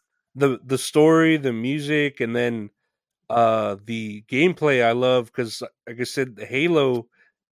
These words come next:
was, like, the big thing on the Xbox One, Halo two, and I was never good at it. I w-, I, I just could not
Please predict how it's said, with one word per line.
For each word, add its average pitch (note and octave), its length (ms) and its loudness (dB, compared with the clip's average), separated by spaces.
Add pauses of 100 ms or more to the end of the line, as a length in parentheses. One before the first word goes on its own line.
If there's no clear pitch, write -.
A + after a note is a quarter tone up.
was, B2 200 -4
like, A#2 160 -4
the B2 100 -4
big A#2+ 260 -2
thing B2 200 0
on A#2 140 0
the G#2+ 80 -4
Xbox A2+ 540 -2
One, A2 340 -2
Halo A2 320 -6
two, A2+ 440 -8 (420)
and A#2+ 120 0
I B2 80 6
was B2+ 200 2
never C3 240 2
good C3 240 2
at G3 140 6
it. G2+ 160 -6
I G2+ 60 -8
w-, A2+ 260 -2
I, A2 200 0 (160)
I G#2+ 140 -8
just G#2 280 -16
could A2 200 -10
not A2 300 2